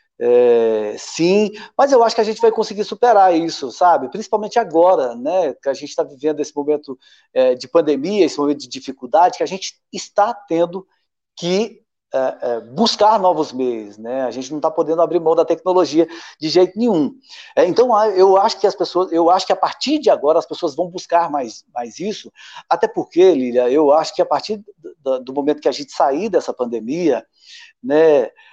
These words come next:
ah, quem ficar só na, no tradicional, quem ficar só no feijão com arroz,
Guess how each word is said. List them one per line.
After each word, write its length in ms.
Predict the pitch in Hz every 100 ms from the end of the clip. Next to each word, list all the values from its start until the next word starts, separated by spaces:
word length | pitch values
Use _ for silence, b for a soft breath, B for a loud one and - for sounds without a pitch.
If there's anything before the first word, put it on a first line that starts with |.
| b
ah, 500 | 127 131 131 143 139 -
quem 260 | 220 302
ficar 440 | 302 170 - 151 131
só 560 | - - 185 196 170 B B B _
na, 300 | 135 147 139
no 520 | 135 143 147 170 170
tradicional, 1120 | 175 180 175 - 151 131 147 160 147 123 113 _
quem 180 | 196 220
ficar 260 | 226 185
só 160 | - 196
no 100 | 214
feijão 400 | - 160 127 196
com 140 | 190
arroz, 680 | 156 - 151 175 165 139